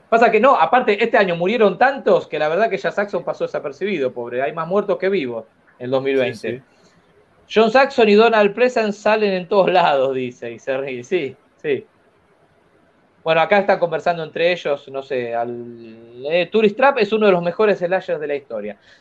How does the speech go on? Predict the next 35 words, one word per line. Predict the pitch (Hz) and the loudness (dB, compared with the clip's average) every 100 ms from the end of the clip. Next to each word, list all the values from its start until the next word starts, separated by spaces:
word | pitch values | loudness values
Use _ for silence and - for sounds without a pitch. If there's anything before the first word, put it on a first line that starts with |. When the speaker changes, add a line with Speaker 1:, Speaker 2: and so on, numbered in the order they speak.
| _ | _
Speaker 1:
Sí, | _ 202 208 | _ 4 4
para | 190 180 | 6 2
mí, | 196 247 | 2 2
bueno, | 240 233 | 2 2
yo | 254 | 2
no, | 262 220 | 2 0
vuelvo | 185 220 214 | 2 4 6
a | |
lo | 208 | 4
mismo, | 214 180 | 0 -2
no | 190 | -6
sé | 247 | -6
si | 226 | -8
es | |
un | 196 175 | -6 -2
slasher | 175 190 175 | 0 0 0
propiamente | 180 175 165 170 160 | -2 -4 -4 -4 -4
dicho, | 160 135 127 | -4 -8 -10
tiene | 123 175 | -8 -2
elementos | 185 165 170 165 147 | -2 -2 -4 -2 -2
de | 139 | 0
slasher, | 165 185 180 175 - | 2 2 2 -2 -4
tiene | 143 139 | -6 -4
elementos | 131 135 135 127 | -4 -6 -6 -6
de, | 120 117 113 113 | -4 -6 -10 -12
también | 107 120 131 | -12 -12 -10
de | 123 | -8
paranormal, | 120 120 120 117 135 147 143 123 | -6 -6 -6 -8 -2 0 0 0
de, | 120 | -6
de, | 117 127 - _ _ | -6 -8 -8 _ _
está | _ 156 | _ -4
buenísima, | 147 131 - 101 120 | -4 -6 -12 -18 -18
es | |
un | 151 | -10
peliculón. | 131 127 120 110 | -8 -8 -8 -14